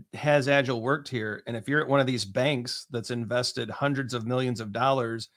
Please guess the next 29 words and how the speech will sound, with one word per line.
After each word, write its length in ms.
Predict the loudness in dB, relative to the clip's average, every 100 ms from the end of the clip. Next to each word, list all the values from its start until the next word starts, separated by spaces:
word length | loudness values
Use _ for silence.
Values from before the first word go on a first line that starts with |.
| _ _ 0
or 160 | 2
an 80 | 2 2
airline 640 | 6 6 6 0 -4 -6 -8 _ _ _ _ -6
that's 160 | -6
put, 400 | -2 2 4 2 -4
you 120 | -4
know, 180 | -2 -4
half 320 | 2 6 6
a 40 | 2
billion 460 | 0 2 4 4
dollars 460 | 4 6 6 2 0
into 320 | -4 -6 -4
a, 240 | -4 -6 -8 -8
a 80 |
transformation, 1080 | -6 0 0 0 -2 0 0 0 -4 -6 -10 _ _ _ _ _
and 120 | 0 2
you 80 |
have 300 | 4 4 2
real 320 | 2 4 6 4
data 300 | 2 2 2
that 180 | -2
says 580 | -2 0 2 2 -4 -10 -6
we've 240 | -4 -2
gotten 400 | 4 4 4 -2
nothing 340 | -2 0 -2 -4
tangible 520 | -2 -2 -2 -4 -4
out 200 | 4 6
of 100 | 6
it, 180 | 0 -6